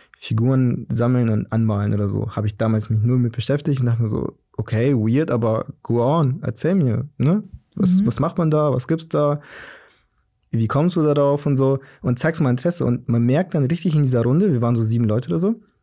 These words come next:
Speaker 1: dass nur ich der Einzige bin, der darauf eingegangen ist. Ich bin der Einzige, der irgendwie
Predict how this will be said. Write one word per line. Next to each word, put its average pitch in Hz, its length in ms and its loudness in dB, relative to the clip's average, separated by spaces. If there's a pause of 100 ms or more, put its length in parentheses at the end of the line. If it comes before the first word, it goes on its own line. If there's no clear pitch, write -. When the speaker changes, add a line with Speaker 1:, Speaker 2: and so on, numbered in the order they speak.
(280)
Speaker 1:
dass - 200 -4
nur 131 100 0 (120)
ich 180 260 2
der 107 180 -2
Einzige 160 540 2
bin, 151 160 2
der 143 80 2
darauf 135 160 0
eingegangen 135 420 0
ist. 156 140 -2
Ich 139 140 -10
bin 131 120 0
der 127 160 -2
Einzige, 151 480 0
der 139 220 2
irgendwie 147 420 2